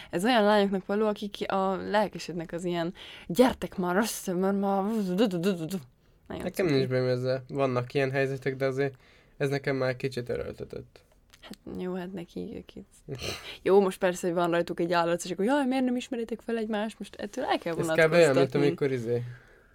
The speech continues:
Speaker 2: <laughs> a Superman úgy fedi fel magát, hogy egy hajat lehajt magára, az felvesz egy szemüveget, azt már nem ismerik fel. <laughs> Na
Speaker 1: Neked,
Speaker 2: mindegy.
Speaker 1: neked mi az Ucsó?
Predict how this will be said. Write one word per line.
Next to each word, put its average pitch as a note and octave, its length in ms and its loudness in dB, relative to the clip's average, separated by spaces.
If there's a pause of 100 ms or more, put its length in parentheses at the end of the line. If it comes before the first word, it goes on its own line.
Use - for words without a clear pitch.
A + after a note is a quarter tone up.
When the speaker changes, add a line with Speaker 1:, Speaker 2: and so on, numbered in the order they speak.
(240)
Speaker 2:
<laughs> - 800 -4
a D3+ 60 -2
Superman C3+ 560 2
úgy C3+ 100 4
fedi C3 260 0
fel B2+ 220 2
magát, C3 300 2
hogy C#3 100 0
egy C3 120 -2
hajat B2+ 320 6
lehajt C3+ 360 4
magára, C3+ 380 4
az B2+ 120 0
felvesz A#2+ 300 2
egy B2+ 80 -6
szemüveget, - 500 -6
azt - 180 -10
már A#2 100 -4
nem G#2+ 100 -4
ismerik - 340 -10 (100)
fel. D3 160 -12 (1000)
<laughs> - 500 -2 (1600)
Na - 120 -4
Speaker 1:
Neked, D3+ 80 4
Speaker 2:
mindegy. - 200 -4
Speaker 1:
neked C#4+ 220 -8
mi D4 120 -4
az G3+ 120 -12
Ucsó? G#3 380 -14